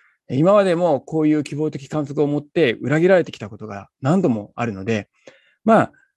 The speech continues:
強くは言えないというか、まあ、そうなるかもしれないよというぐらいでしか見ていないわけですね。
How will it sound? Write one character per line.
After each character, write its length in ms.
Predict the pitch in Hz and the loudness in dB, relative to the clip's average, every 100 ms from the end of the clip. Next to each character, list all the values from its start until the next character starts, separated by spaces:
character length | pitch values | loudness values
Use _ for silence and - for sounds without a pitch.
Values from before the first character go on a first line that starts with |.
| _ _ | _ _
強 220 | - 247 | 2 4
く 100 | 233 214 | 6 6
は 80 | |
言 120 | 139 135 | 6 6
え 40 | |
な 120 | 127 | 4
い 60 | 107 | 2
と 80 | 104 | -4
い 100 | 98 | -8
う 60 | |
か、 200 | - 113 | -12 -6
ま 140 | 175 240 | 0 0
あ、 60 | |
そ 180 | - 233 | 0 0
う 40 | 233 | 2
な 120 | 277 | 2
る 100 | 302 | 2
か 140 | 262 | -2
も 80 | 254 | -2
し 160 | - 175 | -4 -6
れ 80 | |
な 120 | 185 175 | -4 -2
い 80 | |
よ 140 | 117 113 | -4 -6
と 120 | 143 | -4
い 100 | 165 | -2
う 60 | 196 | 0
ぐ 80 | |
ら 100 | 220 | 0
い 60 | 185 | 2
で 100 | 208 | 0
し 60 | - | -2
か 100 | 123 | -4
見 120 | 135 | -4
て 100 | 107 | -6
い 60 | |
な 120 | 113 113 | -8 -8
い 60 | |
わ 80 | 104 | -10
け 80 | _ | _
で 100 | _ | _
す 100 | - | -10
ね。 140 | 123 | -10